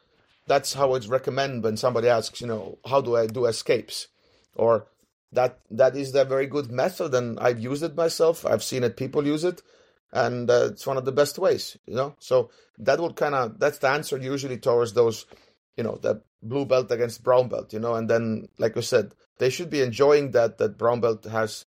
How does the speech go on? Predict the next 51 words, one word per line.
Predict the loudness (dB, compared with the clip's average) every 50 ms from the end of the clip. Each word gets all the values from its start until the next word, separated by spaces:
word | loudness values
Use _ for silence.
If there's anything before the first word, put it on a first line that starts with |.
| _ _
hard | -2 0 0 0 0
time | -2 -4 -4 -4 -6
submitting | -8 -10 -8 -6 -4 -4 -4 -2 0
them, | 0 0 0 -2 -6 -10 _ _ _ _ _ _ _ _ -2
and | 0 0 0 -2 -4 -6 -10 _ _ _ -8
they | -4 -4 -2
can | -2 -4 -6
survive. | -8 -8 -8 -2 0 2 4 4 4 2 2 -2 -4 -6
You, | -10 -8
they | -4 -4 -4 -4 -4 -8 -6
can't | -2 -2 -2 0 2 2
attack | 0 2 2 0 0 0 0 0
back, | 2 2 2 0 -2
so | -2 -4
it's | -4 -2 -4
not | -4 -4 -4
even | -4 -6 -6 -4 -4 -6
fight. | -4 -2 0 2 2 2 -2 -4
They're, | -2 -2 -2 -2 -4 -8 -18 -20 _ _ _ _ -4
they, | -2 -2 -2
they | -2 -2 -4 -4
shouldn't | -4 -4 -6 -6 -6 -4
be | 0 0
like, | 2 2 0 0 2
"Oh, | 4 4 4 4 0 -4
you | -6
know, | -4 -4 -4 -6 -8 _ _ _ _ _ _ _ _
I | 0 2 2
was | 2 0 -2
doing | -2 -2 -4 -2 -2
good | 0 2 2 2 0
with | -4 -4 -2
brown | 0 0 0 0 -2
belt." | -4 -6 -8 -8 -10
You | -8 -4
know, | -4 -4 -2
it | -4 -4 -4
should | -4 -6 -4 0
be | 0 0 0 -2 -4 _ _ _ _ _ _ _ _ -2
realistically | -2 0 0 0 -2 -2 -6 -6 -4 -4 2
that | 4 4 4 4 4
also | 2 2 2 0 0
the | 0 0 -2
criticism | -2 -4 -4 -4 -4 -4 -4 -6 -6 -4 -2
has | -2 -2
been, | 0 0 0 2 4
like, | 4 4 2 2 -4 _ _ _ _ _ _ _ _ _ _ _ _
towards | 4 4 6 6 4
what | 4 2 2
I | 2 0 0
do, | 0 -2 -2 -2 -2